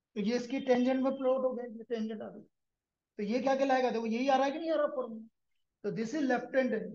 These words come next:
ऐसे इस line का slope निकालो, F A plus H minus F A upon A plus H minus A। और इस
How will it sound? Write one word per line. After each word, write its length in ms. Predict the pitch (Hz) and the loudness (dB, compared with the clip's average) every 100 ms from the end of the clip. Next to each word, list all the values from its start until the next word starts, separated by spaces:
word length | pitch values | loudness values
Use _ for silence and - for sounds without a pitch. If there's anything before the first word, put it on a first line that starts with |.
| - _ _ _ _ _ _ _ _ 262 | -16 _ _ _ _ _ _ _ _ -2
ऐसे 300 | 220 277 320 | 0 2 2
इस 140 | - | 4
line 300 | 285 285 285 | 6 6 8
का 100 | 285 285 285 285 - | 10 10 10 6 -2
slope 340 | - 240 262 247 | -8 -2 0 0
निकालो, 400 | 247 233 220 226 _ _ _ _ _ _ _ _ _ _ _ _ _ - | -4 -6 -8 -16 _ _ _ _ _ _ _ _ _ _ _ _ _ -4
F 300 | 233 269 277 - - 254 | 2 2 0 -6 -6 0
A 120 | 233 254 | 2 2
plus 260 | 262 262 262 | 0 0 0
H 300 | 254 262 254 - 240 226 | 0 0 -4 -10 -10 -4
minus 460 | 220 226 247 - | -2 -2 -4 -2
F 260 | 247 220 - | -4 -4 2
A 120 | 254 254 - _ _ _ _ _ _ _ _ _ _ | 4 4 -2 _ _ _ _ _ _ _ _ _ _
upon 360 | 208 - 240 247 | -6 -2 2 6
A 120 | 226 226 | 6 6
plus 220 | 233 233 233 | 2 2 2
H 220 | 226 208 | 2 2
minus 400 | 202 190 190 196 | 2 2 -2 -4
A। 60 | - - _ _ _ _ _ _ 220 | -10 -16 _ _ _ _ _ _ 2
और 100 | |
इस 100 | 208 | 2